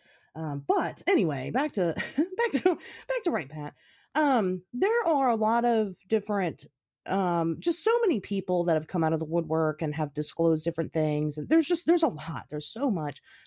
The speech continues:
Obviously, we can't, you know, like most of the time, we can't cover it in one episode. Um, it took me a week to just research all of this. So, <laughs> um, you guys will definitely have to check out different details. Um,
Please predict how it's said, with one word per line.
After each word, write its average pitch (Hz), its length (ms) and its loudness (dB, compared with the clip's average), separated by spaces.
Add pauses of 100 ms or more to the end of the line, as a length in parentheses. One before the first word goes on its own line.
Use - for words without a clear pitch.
(120)
Obviously, 254 480 2
we 180 60 -2
can't, - 280 -6
you 180 140 -4
know, 135 160 -4 (380)
like 170 200 -4
most 220 280 0
of - 20 -16
the 170 60 -8
time, 165 100 -2
we 170 60 -6
can't 254 180 2
cover 170 220 2
it - 80 -6
in 135 40 -4
one 147 120 -2
episode. - 360 -10 (440)
Um, 165 280 2
it 233 120 2
took - 180 2
me 226 80 4
a 202 60 4
week 214 320 0
to 175 100 -6
just 165 220 -4
research 170 360 -2
all 131 140 -4
of - 80 -10
this. 87 260 -6
So, 160 300 4 (360)
<laughs> 370 1200 -2
um, 165 480 2 (920)
you 220 220 2
guys 262 200 2
will 233 120 2
definitely 220 280 2
have 220 100 2
to 165 260 0 (240)
check 185 160 -4
out 165 180 0
different 170 240 -4
details. 185 560 -2
Um, 170 240 0